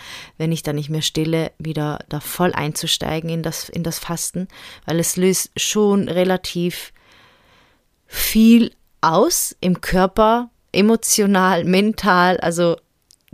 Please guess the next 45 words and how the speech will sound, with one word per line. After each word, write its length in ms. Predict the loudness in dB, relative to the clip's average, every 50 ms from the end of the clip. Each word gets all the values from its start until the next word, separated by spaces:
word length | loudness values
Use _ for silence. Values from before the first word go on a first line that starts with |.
| -4 0
dein 240 | 2 2 2 2 2
ganzes 460 | 0 0 0 0 0 0 0 0 0
System 760 | 0 -2 -2 -2 0 2 4 4 4 4 2 2 -2 -2 0
wird 280 | 2 2 2 2 2 0
dadurch 460 | 0 0 0 0 -2 -2 -4 -6 -10 _ _ _ _
geresettet. 840 | -2 0 2 2 2 0 0 -2 -4 -4 -4 -4 -6 -6 -6 -12 _ _ _ _ -8
Und 100 | -6 -4
das 120 | -4 -4 -4
ist 120 | -4 -4
jetzt 160 | -4 -4 -4
natürlich 360 | -6 -8 -6 -6 -6 -6 -6 -6
zu 120 | -6 -6
viel, 320 | -6 -6 -6 -6 -4 -4
das 220 | -4 -6 -8 -6 -6
wird 140 | -4 -4 -2
alles 220 | -2 -2 -2 -2
in 60 | -2 -2
meine 240 | -2 -2 -2 -2
Milch 340 | -2 -2 -2 -2 -2 -6 -8
reinfließen 640 | -8 -8 -8 -10 -10 -10 -10 -8 -6 -6 -6 -6 -6 -8 -14 -20 -20 -20 -20 -20 -16 -12
und 140 | -8 -6 -6
das 140 | -6 -4 -4
mache 220 | -4 -4 -2 -4
ich 40 | -4
jetzt 240 | -4 -4 -6 -4 0
nicht, 380 | 0 0 0 -2 -4 -14 -14 -8 -4
aber 240 | -4 -2 0 0
ich 180 | -2 -2 -4 -8
freue 320 | -10 -6 -2 0 0 0
mich 260 | 0 -2 -4 -8 -10 _ _ _ _ -8
mega 480 | -2 0 2 4 4 4 4 2 0 -4
drauf, 500 | -8 -10 -8 -6 -6 -6 -8 -10 -16 -18 -20 -20 -20 -20 -20 -20 -10 -6
das 220 | -4 -4 -2 -2
wieder, 360 | -2 -2 0 0 -2 -2 -4
äh, 240 | -4 -6 -6 -6 -8
zu 160 | -8 -8 -8
tun 400 | -6 -6 -4 0 2 2 2 0 -2
und 140 | -4 -6
da 120 | -4 -4 -4
wird's 240 | -4 -6 -6 -6 -6
wahrscheinlich 480 | -4 -2 -2 -2 -4 -4 -6 -6 -6
auch 80 | -4 -2
noch 160 | -2 -2 -4
was 240 | -4 -6 -6 -8 -8
geben. 400 | -8 -6 -6 -6 -6 -6 -8